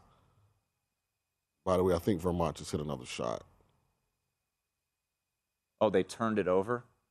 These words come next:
Speaker 1: Oh, wow. Oh, off his forehead. That's not good.
Speaker 2: Hey, Aaron, can you, can we go ahead and clip that off from Mustradamus over here? I mean, you are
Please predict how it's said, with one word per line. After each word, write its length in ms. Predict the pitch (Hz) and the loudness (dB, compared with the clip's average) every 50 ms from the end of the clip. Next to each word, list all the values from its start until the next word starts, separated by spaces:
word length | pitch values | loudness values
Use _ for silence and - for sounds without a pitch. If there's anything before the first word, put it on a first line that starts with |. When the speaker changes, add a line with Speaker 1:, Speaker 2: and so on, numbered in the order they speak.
| _ | _
Speaker 1:
Oh, 260 | 62 62 57 50 50 50 | -14 -12 -12 -12 -12 -14
wow. 480 | 50 50 50 50 50 50 50 - - 90 - - _ _ _ _ _ _ _ _ - | -14 -14 -14 -14 -12 -12 -12 -12 -12 -14 -18 -20 _ _ _ _ _ _ _ _ 0
Oh, 200 | 101 113 98 82 | 2 4 4 6
off 120 | 82 90 - | 4 4 2
his 180 | - - - | -2 -8 -10
forehead. 580 | - - - 110 110 90 80 76 71 67 55 - - _ _ _ _ _ _ _ _ _ _ _ _ _ _ _ _ _ _ _ _ _ _ _ _ _ _ - | -10 -6 -2 0 0 2 0 -2 -4 -6 -8 -10 -14 _ _ _ _ _ _ _ _ _ _ _ _ _ _ _ _ _ _ _ _ _ _ _ _ _ _ -10
That's 220 | 73 76 76 - | -8 -6 -6 -6
not 180 | 65 60 52 - | -6 -8 -8 -10
good. 280 | - - 50 50 50 - - - - | -10 -10 -10 -10 -10 -12 -8 -2 0
Speaker 2:
Hey, 120 | 135 139 | 2 2
Aaron, 240 | 123 131 135 135 131 | 2 2 0 0 0
can 200 | - - 156 156 | -2 -4 -4 -2
you, 140 | 175 185 180 165 | -2 -2 -4 -4
can 160 | - 135 151 | -4 -6 -6
we 100 | 175 202 | -6 0
go 180 | 175 185 160 143 | 4 6 8 8
ahead 180 | 123 123 123 | 8 8 6
and 160 | 110 104 92 - | 4 0 -4 -8
clip 320 | - - 127 127 - - | -4 -2 -2 -2 0 2
that 160 | 120 110 107 | 4 6 6
off 340 | 101 98 101 101 - - - | 6 6 6 4 2 -2 -8
from 220 | - 101 90 85 85 | -8 -6 -4 -2 0
Mustradamus 880 | 92 110 113 - - - - 104 90 78 98 90 95 98 101 95 - - | 0 0 0 0 -4 -8 -8 -8 -2 2 2 2 2 2 -2 -4 -2 0
over 220 | 107 104 95 104 | 0 2 2 2
here? 240 | 98 101 104 101 101 - _ _ _ _ _ _ _ _ _ _ _ _ _ _ _ | 2 4 2 2 0 -6 _ _ _ _ _ _ _ _ _ _ _ _ _ _ _
I 120 | - 143 | 0 0
mean, 280 | 139 131 123 117 113 110 | 2 2 2 2 2 2
you 300 | 110 127 165 233 254 220 123 | 2 2 2 4 6 6 6
are 320 | 110 107 95 90 87 - | 8 8 6 6 4 2